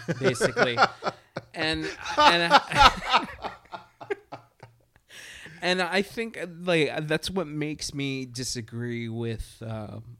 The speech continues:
Speaker 1: with Chris LeBron's article for the most part. Like, uh, when he talked about, like, the way they treated the African American woman, Nightshade in the, in the movie, which is Killmonger's girlfriend,
Speaker 2: Yeah.
Speaker 1: who had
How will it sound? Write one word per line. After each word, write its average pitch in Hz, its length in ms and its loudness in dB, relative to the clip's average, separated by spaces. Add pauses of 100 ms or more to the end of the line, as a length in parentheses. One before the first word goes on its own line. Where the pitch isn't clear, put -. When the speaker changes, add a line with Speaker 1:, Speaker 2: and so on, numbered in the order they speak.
Speaker 1:
with 117 180 -10
Chris - 300 -8
LeBron's 107 400 -8
article 113 520 -10 (320)
for 170 100 2
the 165 80 0
most 160 280 -2
part. 110 300 -6
Like, 117 320 -10
uh, 127 60 -10
when 135 240 -8
he 165 140 -10
talked 170 260 -8
about, 147 300 -4 (380)
like, 117 360 -8
the 120 140 -6
way 127 140 0
they 123 140 -4
treated 123 420 -6
the 120 160 -6
African 117 460 -6
American 110 460 -8
woman, 117 440 -2 (440)
Nightshade 120 600 -4
in 113 160 -10
the, 113 100 -8 (140)
in 120 360 -8
the 117 80 -6
movie, 110 240 -6
which 131 240 -2
is 123 120 -8
Killmonger's 156 960 -2 (360)
girlfriend, 139 840 0
Speaker 2:
Yeah. 80 380 -12 (440)
Speaker 1:
who 131 260 -4
had 131 500 -2